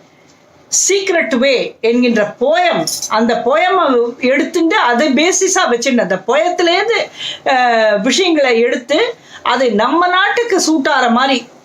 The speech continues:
மாற்றி அமைத்து அழகாக வடிவமைத்திருக்கிறார் இந்த சுந்தரம் பிள்ளை. இதுவும் ஐந்து பாகங்களை கொண்டது. அஞ்சு பாகத்தெல்லாம் இங்க சொல்லி மாளாது, நிறைய எபிசோடு வேணும். ஆனால்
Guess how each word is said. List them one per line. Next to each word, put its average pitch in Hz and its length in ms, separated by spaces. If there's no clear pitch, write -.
மாற்றி 330 460
அமைத்து 240 380
அழகாக 254 680
வடிவமைத்திருக்கிறார் 214 920
இந்த 185 400
சுந்தரம் 254 440
பிள்ளை. 160 300
இதுவும் 349 400
ஐந்து 302 380
பாகங்களை 277 460
கொண்டது. 196 460
அஞ்சு 190 320
பாகத்தெல்லாம் 285 520
இங்க 269 140
சொல்லி 247 320
மாளாது, 254 380
நிறைய 233 380
எபிசோடு 269 380
வேணும். 196 280
ஆனால் 277 520